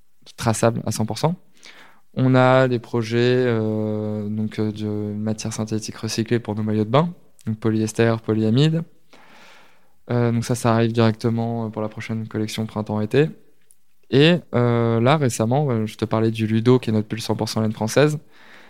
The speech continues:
Et ben, c'est le, la première marche, euh, d'un gros projet chez nous autour de la laine, où aujourd'hui,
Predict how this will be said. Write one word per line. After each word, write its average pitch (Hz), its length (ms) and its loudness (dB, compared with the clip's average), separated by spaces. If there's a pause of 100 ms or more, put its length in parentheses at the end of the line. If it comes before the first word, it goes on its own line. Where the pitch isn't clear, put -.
(280)
Et 113 100 -2
ben, 110 360 2
c'est 113 260 -4
le, 110 160 0 (600)
la 110 100 0
première 117 420 0
marche, 131 520 -2 (180)
euh, 110 240 -2
d'un 110 140 -2
gros 120 180 4
projet 120 320 2
chez 117 200 0
nous 123 100 2 (100)
autour 113 280 0
de 107 40 0
la 107 80 0
laine, 135 360 2 (720)
où 151 60 0
aujourd'hui, 123 540 -4